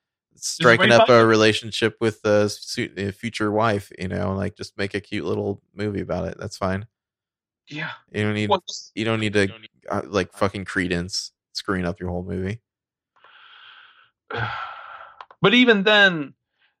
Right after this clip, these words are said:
Speaker 1: like, I want Spike Jonze to direct that movie and not these, not David Yates with these, like, two
Speaker 2: Yeah.
Speaker 1: awkward people, like, doing some zoology
Speaker 2: David
Speaker 1: shit.
Speaker 2: Yates,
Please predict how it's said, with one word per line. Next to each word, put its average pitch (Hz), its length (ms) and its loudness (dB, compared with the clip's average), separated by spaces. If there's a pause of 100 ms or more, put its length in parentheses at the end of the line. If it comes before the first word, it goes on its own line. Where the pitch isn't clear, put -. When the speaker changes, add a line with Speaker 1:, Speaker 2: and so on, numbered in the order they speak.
(340)
Speaker 1:
like, 156 400 4
I 156 80 4
want 170 300 2
Spike 147 280 -2
Jonze 127 360 0
to 110 40 -16
direct 107 220 -2
that 101 160 -4
movie 98 240 -6
and 95 100 -8
not 107 220 -2
these, 107 300 -6
not 127 180 2
David 110 300 0
Yates - 420 -10
with 123 100 -4
these, 123 120 0
like, 127 120 0
two 165 180 4
Speaker 2:
Yeah. 139 40 8
Speaker 1:
awkward 123 300 6
people, 135 440 0
like, 123 140 4
doing 131 180 0
some 123 140 -6
zoology 117 540 2
Speaker 2:
David 185 260 4
Speaker 1:
shit. 208 100 4
Speaker 2:
Yates, - 360 0